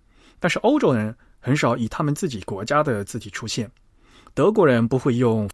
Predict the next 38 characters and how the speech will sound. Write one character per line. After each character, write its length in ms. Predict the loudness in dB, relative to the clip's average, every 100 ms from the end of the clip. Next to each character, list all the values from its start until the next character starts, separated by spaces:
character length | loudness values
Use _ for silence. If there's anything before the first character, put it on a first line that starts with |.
| -12
Fraktur 680 | -4 2 2 0 -2 0 0 -6 -18 _ _ _ _
或 320 | 2 2 2
Futura， 520 | -2 -4 -2 -6 -8 -16 _ _ _ _ _ 2
但 200 | 2 2
通 140 | -2
常 260 | -2 -6 -8 _
会 160 | 0
用 100 | 2
美 160 | 0 -4
国 140 | -4
的 180 | -4 -4 -8 -18
Serpentine。 800 | -6 -2 0 0 -2 -2 -6 -8 -14 _ _ _ _ _ _ _
而 160 | 0 0
法 260 | 4 2 4
国 100 | 2
人 240 | 2 0
也 120 | 0
很 120 | 0
高 160 | 0 0
兴 380 | 0 2 2 0
用 400 | 0 2 0 0
德 160 | -2
国 160 | -2 -2
的 140 | 0
Optima， 560 | 0 0 0 -2 -2 -8 _ _
而 100 | -6
不 140 | -2 0
会 180 | 0 0
用 480 | 0 -2 -2 -4 -4
Benion。 480 | -2 0 0 -2 -8 _ _ _ _ _ _ _ _ _ _ _ _ _ _
葡 180 | -4 2
萄 160 | 4
牙 200 | 4 4
人 300 | 4 2 0
和 220 | 0 0 4
巴 180 | 4
西 160 | 4 2
人 300 | 2 0